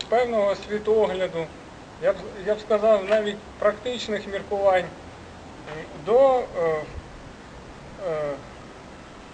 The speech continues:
до виклику, пов'язаним, е, з, зі збройною боротьбою.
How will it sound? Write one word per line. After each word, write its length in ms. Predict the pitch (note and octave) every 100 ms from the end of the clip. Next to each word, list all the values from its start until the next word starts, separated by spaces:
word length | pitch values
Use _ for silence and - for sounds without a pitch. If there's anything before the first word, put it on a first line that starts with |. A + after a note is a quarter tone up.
| - - - - -
до 120 | D#3+ G3+
виклику, 520 | C4 C#4 A3 G#3 F#3+
пов'язаним, 800 | F3+ F3+ G#3+ A#3 G#3+ G#3 G#3 F#3+ - - - - - D3
е, 200 | D3 D#3 D3 D#3+
з, 120 | G#3+ G#3+ - - D#3+ F3 - D3
зі 80 | G3+
збройною 680 | F3+ G#3 A3 A3 G#3+ G#3 F3+ D#3+
боротьбою. 640 | F#3+ G3 F3+ B3 C#4 A#3+